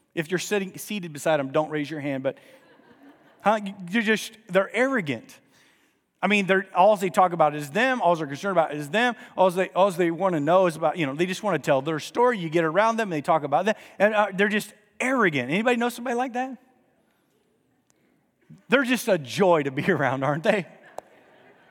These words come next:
And how do you know somebody that's humble? And don't you just cling to them? Don't you just wanna be around them? Don't they just build you up naturally? Don't they just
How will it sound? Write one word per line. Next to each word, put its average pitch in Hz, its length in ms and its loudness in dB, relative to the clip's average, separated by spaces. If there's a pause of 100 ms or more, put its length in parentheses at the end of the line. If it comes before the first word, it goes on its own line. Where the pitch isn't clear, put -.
(1900)
And 165 80 -4
how 254 160 2
do 240 60 -2
you 226 100 0
know 220 80 2
somebody 208 360 2
that's 151 180 -2
humble? 147 420 -2 (1500)
And 135 120 -8
don't 208 240 -4
you 208 80 -10
just 180 220 -6
cling 156 280 -6
to 160 80 -6
them? 160 260 -8 (880)
Don't 185 180 -8
you 240 80 -10
just - 180 -12
wanna 147 220 -4
be 170 140 -4
around 165 260 -6
them? 170 240 -12 (480)
Don't 214 160 -12
they 269 100 -8
just - 360 -8 (280)
build 165 300 -6
you 156 200 -4
up 156 140 0
naturally? 160 400 -4
Don't 202 160 -6
they 214 120 -6
just 175 280 -6